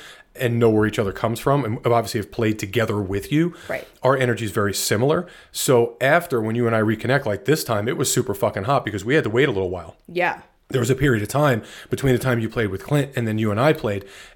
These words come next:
Speaker 2: Well, I
Speaker 1: And
Speaker 2: wanna talk about that too, so we'll come back to that.
Speaker 1: Well, but that was a buildup, obviously.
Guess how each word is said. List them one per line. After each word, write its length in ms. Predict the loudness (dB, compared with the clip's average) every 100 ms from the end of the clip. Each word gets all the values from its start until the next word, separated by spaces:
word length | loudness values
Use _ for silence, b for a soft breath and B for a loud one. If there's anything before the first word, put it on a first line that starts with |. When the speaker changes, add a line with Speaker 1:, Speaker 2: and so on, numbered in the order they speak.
| 2
Speaker 2:
Well, 100 | 4
I 60 |
Speaker 1:
And 80 | 4
Speaker 2:
wanna 160 | 2 0
talk 240 | -2 -2
about 200 | -2 -2
that 140 | -2 -4
too, 200 | -6 -6
so 120 | -6
we'll 80 | -6
come 160 | -6
back 200 | -6 -6
to 80 | -10
that. 160 | -8 2
Speaker 1:
Well, 200 | 2 2
but 360 | 0 0 -2
that 240 | 2 2 4
was 140 | 0
a 60 | -2
buildup, 540 | 0 4 4 2 -6 -2
obviously. 640 | -2 -2 -8 -8 -6 -8